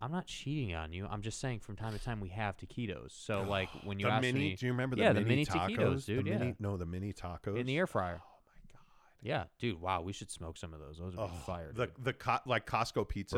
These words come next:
Speaker 1: Bro, those would
Speaker 2: the
Speaker 1: be
Speaker 2: frozen Costco cheese pizza we used to eat all the time.
Speaker 1: Why don't we get one of those this weekend?
Speaker 2: 'Cause I'm fat, and I'm trying not to eat that stuff.
Speaker 1: Dude.
Speaker 2: Costco pizza is ter-, do you realize that
Speaker 1: Who cares? It's
Speaker 2: Costco
Speaker 1: pizza.
Speaker 2: pizza is one of the wor-, but you can get, like, actual healthier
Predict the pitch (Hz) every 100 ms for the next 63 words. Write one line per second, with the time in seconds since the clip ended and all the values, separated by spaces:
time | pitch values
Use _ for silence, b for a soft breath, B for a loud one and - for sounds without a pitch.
0 | - 82 90 107 95 135 165 151 139 139
1 | 139 151 127 127 123 139 127 - 123 -
2 | 113 - 131 120 117 113 - 104 98 101
3 | 95 - 87 104 143 - 151 190 240 247
4 | 240 233 139 156 196 107 - 85 82 80
5 | 110 95 - 101 95 80 - _ _ 98
6 | 95 95 - 104 104 98 92 - 95 90
7 | 80 80 - 76 - - _ _ _ 101
8 | 143 185 - - 147 131 151 131 - 120
9 | 110 113 151 139 139 143 147 - 131 269
10 | - 185 196 190 107 156 175 185 190 196
11 | 147 - 175 151 143 139 135 113 123 110
12 | 135 147 214 165 165 190 190 151 202 -
13 | 135 139 139 - 135 110 135 - 110